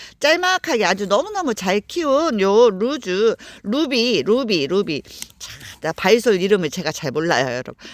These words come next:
루비고요. 포트 루비라는 아주 예쁜 아이 또 준비되어 있고요. 자, 이 옆에, 자, 에드워드 벨즈입니다. 에드워드 벨즈 인기 좋은데요.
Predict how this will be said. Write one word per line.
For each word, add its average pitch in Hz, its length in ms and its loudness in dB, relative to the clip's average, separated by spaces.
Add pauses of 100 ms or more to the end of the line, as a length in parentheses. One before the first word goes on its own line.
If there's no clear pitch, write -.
루비고요. 254 640 2 (320)
포트 381 280 -4
루비라는 208 560 2
아주 185 280 -2
예쁜 220 320 0
아이 196 540 0
또 254 120 0
준비되어 196 500 0
있고요. 226 640 2 (240)
자, 262 340 4
이 233 180 0
옆에, 277 560 2 (200)
자, 156 220 -8 (360)
에드워드 277 720 4
벨즈입니다. 214 720 2
에드워드 214 540 2
벨즈 185 300 -2
인기 220 340 -2
좋은데요. 208 600 2